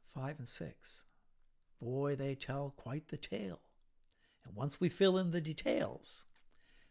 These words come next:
we have a marvelous story. So as we're moving into Holy Week and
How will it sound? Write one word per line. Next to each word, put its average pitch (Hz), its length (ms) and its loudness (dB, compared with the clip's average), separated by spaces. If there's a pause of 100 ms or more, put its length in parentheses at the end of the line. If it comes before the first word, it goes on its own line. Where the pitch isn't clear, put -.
we 127 160 0
have 120 300 -2 (360)
a 101 80 -10
marvelous 117 720 -2
story. - 560 0 (720)
So 226 120 0
as 247 180 10
we're 240 100 12
moving 208 340 6
into 151 600 2 (220)
Holy 156 360 6
Week 139 460 0
and 92 220 -12